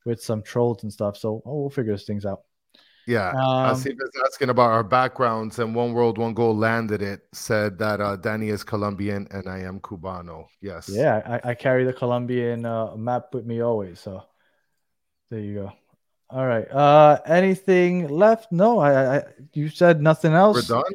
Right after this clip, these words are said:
Speaker 1: And,
Speaker 2: Yeah,
Speaker 1: uh,
Speaker 2: we're
Speaker 1: that's
Speaker 2: good to
Speaker 1: it.
Speaker 2: go,
Speaker 1: We, we
Speaker 2: baby.
Speaker 1: went a solid one seventeen. We were thinking of having, uh,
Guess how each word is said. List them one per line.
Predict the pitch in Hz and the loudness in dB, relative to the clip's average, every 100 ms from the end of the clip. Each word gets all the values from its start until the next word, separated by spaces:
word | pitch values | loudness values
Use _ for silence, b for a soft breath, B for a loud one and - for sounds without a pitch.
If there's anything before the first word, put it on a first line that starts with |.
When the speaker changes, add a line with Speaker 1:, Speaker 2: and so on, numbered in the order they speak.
| - _ - | -10 _ -10
Speaker 1:
And, | 151 151 151 143 | -2 0 0 0
Speaker 2:
Yeah, | |
Speaker 1:
uh, | |
Speaker 2:
we're | 135 | -2
Speaker 1:
that's | 143 131 | 0 -2
Speaker 2:
good | - | 0
to | - | -2
Speaker 1:
it. | |
Speaker 2:
go, | 147 202 | 0 0
Speaker 1:
We, | 151 | 2
we | 113 | 2
Speaker 2:
baby. | 147 | 2
Speaker 1:
went | 175 175 - _ _ _ - | 4 4 2 _ _ _ -12
a | 135 | -10
solid | - 165 165 147 | 2 4 4 0
one | 160 175 | -2 -4
seventeen. | 165 175 165 151 - 208 214 | 0 0 0 -4 0 2 2
We | 160 | 2
were | 165 156 - - | 2 0 -2 0
thinking | 175 175 | 0 2
of | 160 143 | -2 0
having, | 160 156 160 156 147 | 2 4 2 0 0
uh, | 139 131 123 | 2 4 4